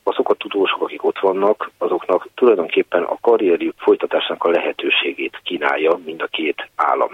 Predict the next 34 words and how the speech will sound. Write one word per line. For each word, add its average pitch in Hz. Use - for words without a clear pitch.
Ezt -
csinálja 82
a 76
Szovjetunió 78
is, -
egy -
másodperc 78
kétségünk 78
ne 78
legyen 78
az 76
iránt, 80
itt -
az -
etika -
nem 85
játszott 71
szerepet, -
és -
kizárólag 78
az, 87
hogy -
ezt -
a 76
tudáshalmazt, 87
ezt -
a -
szürke -
állományt 82
a -
saját -
javukra -
akarták -
fordítani. 92